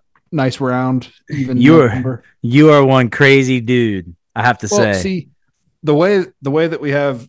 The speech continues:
Speaker 1: now, you know, I've got three boys, and one of them is always going to be left out, right? 'Cause the other one,
Speaker 2: <laughs>
Speaker 1: the other two are gonna team up on Henry, um, because Henry's the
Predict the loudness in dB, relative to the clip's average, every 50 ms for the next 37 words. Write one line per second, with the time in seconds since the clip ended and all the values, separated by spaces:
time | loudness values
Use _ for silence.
0 | _ _ -10 -10 -8 -8 -8 -6 -6 -8 -8 -8 -6 -6 -6 -6 -6 -6 -8 -8
1 | -6 -2 -2 0 0 0 0 0 0 0 -2 -6 -8 -12 -16 _ _ _ _ _
2 | _ _ _ _ _ _ -8 -6 -4 -4 -4 -4 -4 -6 _ -2 0 2 4 2
3 | 4 4 2 2 2 2 0 -2 -4 -4 -2 0 0 0 0 0 -2 -4 -4 -4
4 | -4 -4 -4 -4 -4 -4 -4 -4 -6 -6 -6 -6 -6 -6 -8 -10 -14 _ _ _
5 | _ _ -18 -18 -18 -18 -16 _ -12 -6 -2 0 0 2 2 2 2 2 2 2
6 | 0 -2 -4 -2 0 2 4 4 2 2 2 2 2 2 2 0 0 -2 -2 -2
7 | 0 0 0 0 -2 -4 -4 -6 -6 -4 -4 -4 -4 -4 -4 -2 -4 -4 -6 -8
8 | _ _ _ _ _ _ _ _ _ _ -6 -6 -4 -4 -4 -6 -6 -6 -8 -10
9 | -14 _ _ _ _ _ -8 -8 -6 -4 -4 -4 -4 -8 -12 -16 -20 _ -10 -6
10 | -4 -2 0 0 -2 -2 -4 -4 -4 -4 -4 -6 -8 -10